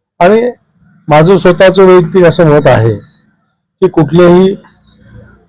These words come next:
पद्धतीने ते बाजार हलवण्याची फारशी काही गरज नाहीये. दुसरीकडे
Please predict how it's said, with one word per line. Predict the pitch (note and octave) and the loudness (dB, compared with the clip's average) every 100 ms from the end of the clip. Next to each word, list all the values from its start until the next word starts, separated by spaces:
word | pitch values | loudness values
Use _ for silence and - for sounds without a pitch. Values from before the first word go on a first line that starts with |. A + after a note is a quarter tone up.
| _ _ _ _ _ _ | _ _ _ _ _ _
पद्धतीने | D3 C3+ F#3 F3 D3+ G#2+ - _ _ _ _ - | -4 0 0 0 -2 -2 -8 _ _ _ _ -6
ते | F#3 | -2
बाजार | D3+ C#3 E3+ E3+ | 0 2 2 2
हलवण्याची | D3+ E3 E3 D#3 | 2 2 0 0
फारशी | E3 C#3 C#3 - | -2 0 -2 -4
काही | D3+ D3+ | -2 0
गरज | C3+ C3 D#3+ F3+ _ _ _ _ - | 0 0 0 -2 _ _ _ _ -8
नाहीये. | A#2 C3 D3 B2+ F#2+ - - | 0 2 2 0 -2 -10 -8
दुसरीकडे | D3+ D#3 F#3+ F#3 F#3+ | -6 -2 -2 2 2